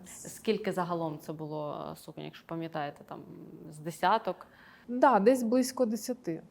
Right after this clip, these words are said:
Speaker 1: Там були і чоловічі, і жіночі.
Speaker 2: Чи дивилися ви самі? <laughs> Тоді
Speaker 1: Я
Speaker 2: в
Speaker 1: бачила на
Speaker 2: прямий ефір?
Speaker 1: фото.
Speaker 2: А, на,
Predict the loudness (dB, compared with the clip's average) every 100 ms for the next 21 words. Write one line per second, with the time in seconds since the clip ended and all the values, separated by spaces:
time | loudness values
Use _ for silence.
0 | _ -6 -4 -4 -6 -4 -4 -6 -6 -6
1 | -2 -2 -2 -4 0 2 0 -2 -2 -2
2 | -2 -4 -8 -6 -4 -6 -10 -20 -20 -20
3 | -10 -4 2 6 8 8 6 2 2 0
4 | -2 -2 -4 -12 -12 -10 -10 -10 -10 -10
5 | -2 2 6 6 6 8 8 6 0 0
6 | -2 2 6 8 8 10 10 12 12 10
7 | 8 6 6 8 6 6 4 8 6 4